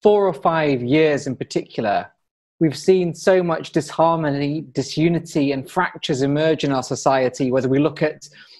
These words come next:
you know, referendum or elections or whatever it might be. And we do, as you said, need to come together as a society for many important causes such as the environment.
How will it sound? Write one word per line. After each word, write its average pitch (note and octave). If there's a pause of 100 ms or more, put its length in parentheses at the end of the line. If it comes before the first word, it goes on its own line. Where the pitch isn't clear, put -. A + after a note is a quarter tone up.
(300)
you D#3+
know, D3
referendum D#3+
or B2
elections E3+
or C#3+
whatever D3+
it D#3
might C#3
be. D3 (300)
And F3
we G3+
do, G#3
as D3
you E3+
said, D3
need D3
to D#3
come C#3
together A#2+
as A2
a A#2+
society C3
for A#2+ (440)
many E3+
important C#3+
causes B2
such -
as C3
the B2
environment. A2+